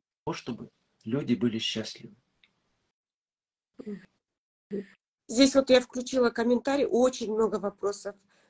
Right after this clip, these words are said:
Speaker 2: Вы можете ответить или мы уже, э, заканчиваем?
Speaker 1: Заканчиваем уже.
Speaker 2: Ну.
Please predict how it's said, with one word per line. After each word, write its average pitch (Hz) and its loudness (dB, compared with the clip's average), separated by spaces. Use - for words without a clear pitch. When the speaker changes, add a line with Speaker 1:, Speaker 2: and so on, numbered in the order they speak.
Speaker 2:
Вы 220 4
можете 311 2
ответить 233 -2
или 220 0
мы 220 2
уже, 202 -2
э, - -10
заканчиваем? 190 -6
Speaker 1:
Заканчиваем 113 -4
уже. 208 -10
Speaker 2:
Ну. 226 4